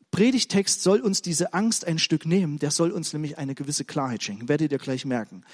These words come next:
Der Paulus, der schreibt den Römern einen Brief. Und er schreibt einige Kapitel lang, schreibt er darüber zum Beispiel, dass die Heiden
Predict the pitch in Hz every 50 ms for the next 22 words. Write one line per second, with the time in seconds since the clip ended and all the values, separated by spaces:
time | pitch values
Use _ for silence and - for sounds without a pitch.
0 | - - - - - 165 - - 196 233 285 247 226 262 285 - - - - -
1 | - - - - - - - _ - 170 165 - - 190 240 240 - - 196 180
2 | 156 151 208 240 240 233 220 208 175 175 175 180 170 - - 175 180 147 - -
3 | - - - _ _ _ _ _ _ _ _ _ _ _ _ _ _ _ _ _
4 | _ _ _ _ _ _ _ _ - - - - - - - - - 180 196 190
5 | 185 - - 196 240 302 - - - - 180 220 254 262 269 220 240 190 - -
6 | 175 - - 240 - - 220 214 233 262 247 196 180 147 143 147 151 175 220 269
7 | 311 330 - _ _ _ - - - 156 185 233 - - 175 175 170 147 160 185
8 | 170 180 175 156 - 147 131 139 156 185 185 - - 170 165 160 160 160 165 -
9 | - - - - - - - - _ 139 135 - - - 147 139 - - 165 180
10 | 185 180 180 165 165 160 160 175 180